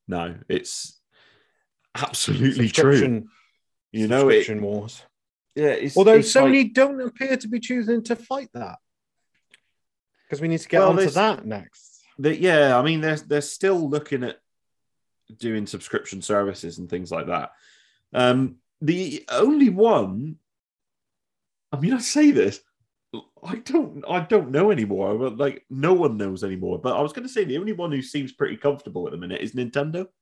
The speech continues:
Speaker 1: They're happy doing their own thing. Um,
Speaker 2: They've always been happy doing
Speaker 1: Yes.
Speaker 2: their own thing.
Speaker 1: Yeah, like, and it works for them. They are raking in loads. Like, the Switch has overtaken sales and, uh, um,
Speaker 2: Mate, you
Speaker 1: of
Speaker 2: took away
Speaker 1: Wii.
Speaker 2: my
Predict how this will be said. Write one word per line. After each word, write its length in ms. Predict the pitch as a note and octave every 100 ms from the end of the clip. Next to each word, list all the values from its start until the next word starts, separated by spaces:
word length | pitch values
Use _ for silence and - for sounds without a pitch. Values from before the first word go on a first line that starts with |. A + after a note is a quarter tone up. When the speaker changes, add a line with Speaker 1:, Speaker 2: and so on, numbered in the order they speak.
| _ _ _
Speaker 1:
They're 120 | C3
happy 380 | C3 E3+ - D#3
doing 300 | - C#3 B2+
their 200 | B2 B2
own 180 | B2 A#2+
thing. 400 | - C3 F2 - _ _ _ _ _ _ -
Um, 380 | A#2+ A#2+ A#2+ - _ -
Speaker 2:
They've 120 | B2
always 600 | B2 C#3+ D#3+ D3 B2 A2+
been 180 | - A2+
happy 320 | G2+ A2+ G#2+
doing 220 | G#2 A2 F#3
Speaker 1:
Yes. 160 | G3
Speaker 2:
their 120 | G2+ G2
own 100 | F2+
thing. 340 | G#2+ F#2 E2 _ _
Speaker 1:
Yeah, 320 | - D4+ G#3 G#2
like, 200 | A#2 -
and 160 | D3+ D3+
it 180 | F3+ C3+
works 400 | F#3+ C4 - -
for 120 | -
them. 180 | G2+ F2+
They 140 | D3
are 40 | F#3
raking 360 | G3+ G3 G3+
in 280 | G#3 G3+ B3
loads. 480 | C#4 C#4 G#3+ G#2+ C#3
Like, 140 | C#3
the 40 | -
Switch 380 | - A3 G#3 -
has 140 | F3
overtaken 560 | E3+ D#3 F3 D#3+ D#3 C#3+
sales 380 | D#3 D3+ C#3+
and, 220 | C#3 B2 -
uh, 220 | - A#2 A2+ - _ _ _ _ _ _ -
um, 480 | A2 G#3 G#2 G#2 _
Speaker 2:
Mate, 200 | G#3+ A3
you 80 | F#3+
Speaker 1:
of 80 | G3
Speaker 2:
took 200 | A#3+ A#3+
away 180 | G#3 G3+
Speaker 1:
Wii. 40 |
Speaker 2:
my 120 | F3